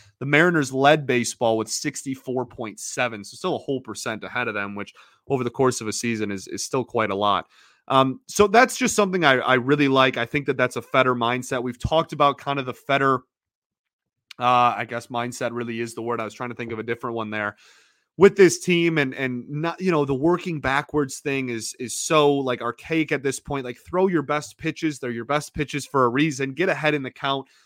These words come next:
dominate the zone, fill the strike zone early. And, uh, a-, and I think that that's something that the Tigers did really, really well last year, and something that I am really excited about all of these additions that are coming back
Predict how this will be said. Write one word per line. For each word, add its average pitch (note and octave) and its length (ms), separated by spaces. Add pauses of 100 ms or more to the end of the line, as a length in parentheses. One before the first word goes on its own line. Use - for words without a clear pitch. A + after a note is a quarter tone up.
(220)
dominate D#3 480
the D3 80
zone, C#3 340
fill E3+ 240
the D3+ 80
strike C#3+ 320
zone C3 260
early. B2 420 (440)
And, C3 420
uh, B2 240
a-, - 40
and C3+ 260
I B2+ 80
think D#3+ 240
that C#3 120
that's C3 260
something C3 480
that A#2+ 240
the A#2 60
Tigers C3 520
did C3 180
really, C#3+ 360
really C#3 240
well A#2+ 360
last A2+ 420
year, E3+ 260 (320)
and C3+ 120
something D3+ 380
that C3+ 240
I C3+ 160
am C#3 180
really C#3+ 460
excited D3 760
about C3 320
all E3 240
of D3 100
these D3 200
additions D3 540
that B2 120
are A#2 80
coming A#2 340
back G#2+ 360